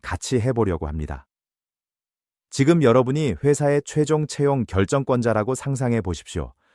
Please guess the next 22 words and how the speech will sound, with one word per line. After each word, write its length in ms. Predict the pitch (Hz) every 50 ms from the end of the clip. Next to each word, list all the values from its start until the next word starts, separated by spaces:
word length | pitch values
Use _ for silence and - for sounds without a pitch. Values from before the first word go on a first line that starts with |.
| _ _ _ _ _ _ _ -
여러분 460 | 110 120 131 135 151 160 139 104 90 -
책상 480 | - - 180 - - - 165 156 139
위에 380 | 110 98 110 113 131 131 110 - -
두 180 | - 113 113
명의 340 | 117 117 113 120 135 139 131
지원자 440 | - - 120 110 113 117 110 117 110
서류가 360 | - 117 104 95 85 85 78
놓여 260 | 76 78 85 82 78
있습니다. 500 | 73 - - - 71 67 67 67 62 - _ _ _ _ _ -
첫 240 | - - 160 - -
번째 360 | 170 160 156 - - 151 139
지원자 560 | - - 98 85 80 73 71 80 69 65 - _ _ _ _ -
A입니다. 600 | 104 110 107 95 82 73 69 - 69 62 58 - _ _ _ _ _ _ - - _ _
소위 280 | - - 156 160 170 165
말하는 480 | 151 135 131 123 123 127 139 143 131 - -
엘리트 340 | 101 107 117 131 - - 143
코스를 480 | - - 131 117 - - 113 113 113
밟았습니다. 880 | 113 - 90 87 - 87 78 - - 82 73 69 71 67 65 - _ _ _ _ _
명문대 600 | - 87 98 98 110 120 131 139 139 139 147 139
졸업에 440 | - 117 104 107 101 113 123 127 123
학점은 600 | - - - - - 123 104 101 113 123 127 135 - -
최상위권, 840 | - - 156 156 143 - 139 123 107 85 - - 78 67 64